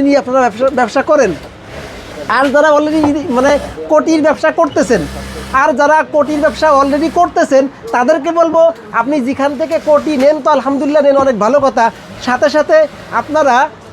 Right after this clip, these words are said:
আমাদের এখান থেকে কিছু কোটি নেন, দেখেন আপনাদের কাস্টমাররা আমাদের কোটির রিভিউ কীভাবে দেয়।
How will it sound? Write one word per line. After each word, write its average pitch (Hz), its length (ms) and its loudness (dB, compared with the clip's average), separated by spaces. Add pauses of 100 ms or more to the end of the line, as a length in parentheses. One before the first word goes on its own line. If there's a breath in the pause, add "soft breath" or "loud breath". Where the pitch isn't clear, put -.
আমাদের 262 320 0
এখান 269 240 -2
থেকে 277 220 -2
কিছু 240 240 0
কোটি 240 280 0
নেন, 196 140 2 (440)
দেখেন 262 240 2 (100)
আপনাদের 269 340 0
কাস্টমাররা 285 580 0 (360 loud breath)
আমাদের 269 240 2 (100)
কোটির 285 320 0
রিভিউ 254 220 4 (100)
কীভাবে 240 340 2
দেয়। 196 160 4